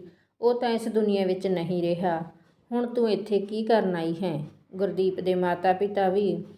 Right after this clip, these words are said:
ਉਹਨਾਂ ਦੇ ਨਾਲ ਹੀ ਸੀ ਤੇ ਉਹਨਾਂ ਦੀਆਂ ਗੱਲਾਂ ਸੁਣ ਕੇ ਸਤਵੀਰ ਦਾ ਦਿਲ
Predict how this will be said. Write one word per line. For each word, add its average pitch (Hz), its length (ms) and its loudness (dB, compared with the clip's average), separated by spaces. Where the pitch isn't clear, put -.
ਉਹਨਾਂ 226 280 2
ਦੇ 226 100 0
ਨਾਲ 190 300 0
ਹੀ 220 120 2
ਸੀ 180 340 0
ਤੇ 196 160 0
ਉਹਨਾਂ 196 360 -2
ਦੀਆਂ 240 180 0
ਗੱਲਾਂ 180 360 -2
ਸੁਣ 208 260 -2
ਕੇ 165 420 -4
ਸਤਵੀਰ 190 540 -4
ਦਾ 190 160 4
ਦਿਲ 175 280 0